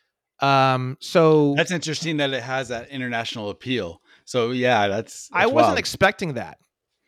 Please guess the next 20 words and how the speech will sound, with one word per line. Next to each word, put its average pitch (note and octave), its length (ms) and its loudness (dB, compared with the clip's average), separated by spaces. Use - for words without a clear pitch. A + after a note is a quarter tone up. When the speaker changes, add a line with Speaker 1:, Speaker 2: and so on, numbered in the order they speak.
Speaker 1:
There F3 80 2
was F#3 100 2
two C4+ 200 -2
things C#4 300 -2
that G3 100 0
have D#3 80 -6
happened E3+ 340 0
that D3 80 -4
I C#3+ 60 0
wasn't C#3 220 -2
expecting. - 520 -8
Number D3 220 -2
one, D3 480 0
it's - 160 -6
mostly C3 320 0
women. A2 380 -8
Was A#2 160 -6
not C3+ 140 2
expecting B2 400 -2
that. G2 220 -12